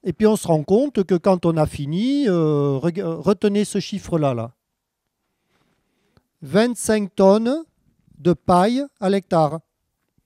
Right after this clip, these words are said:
Retenez ce chiffre parce que ça pourrait se jouer là, hein. Une salade, un engrais vert, de l'hémicellulose.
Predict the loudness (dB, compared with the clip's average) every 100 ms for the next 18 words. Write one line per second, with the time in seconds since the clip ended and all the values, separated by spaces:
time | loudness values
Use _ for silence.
0 | _ _ _ _ _ _ _ _ _ _
1 | _ -10 -4 -4 -2 -4 -4 -6 -6 -10
2 | -8 -10 -4 -2 -2 -2 -6 -6 -4 -2
3 | -2 -4 -4 -2 -2 -2 -6 _ -14 -12
4 | -12 _ _ _ _ _ _ _ _ -4
5 | -2 0 2 2 2 2 -2 -4 -4 -2
6 | -2 -2 2 2 2 0 -6 _ _ _
7 | _ _ _ _ _ _ _ _ _ _
8 | 2 4 4 2 0 -2 -2 0 4 6
9 | 4 0